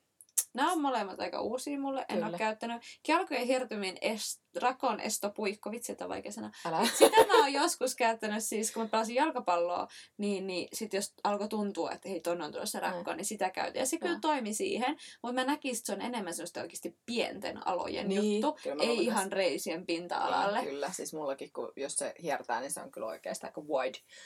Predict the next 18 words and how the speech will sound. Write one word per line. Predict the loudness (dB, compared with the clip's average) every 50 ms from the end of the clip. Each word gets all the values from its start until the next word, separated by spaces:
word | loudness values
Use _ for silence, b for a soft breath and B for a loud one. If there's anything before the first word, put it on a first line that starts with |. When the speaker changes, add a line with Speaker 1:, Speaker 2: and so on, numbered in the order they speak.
| B B B
Speaker 2:
se | -2 -2 0
alue, | 2 2 2 2 4
Speaker 1:
Kyllä. | 4 4 4 4 2 2
Speaker 2:
et | 4
se | 4 4
ei | 4 4 4
ole | 4 2 2
sit | 0 -2 -6 -6 -8
mikään | -6 -8 -8 -6 -4 -4 -4 -4 -4
Speaker 1:
Se | -2 -2
ei |
Speaker 2:
semmonen | -2 0 0 0 0
Speaker 1:
ole | 0
semmonen | 0 0 0 0 2 0 0 0
Speaker 2:
pieni | 2 2 2 2
Speaker 1:
pieni | 2 2
s-, | 2 0 2
Speaker 2:
kantapäälakko. | 2 2 2 2 0 0 -2 -4 -4 _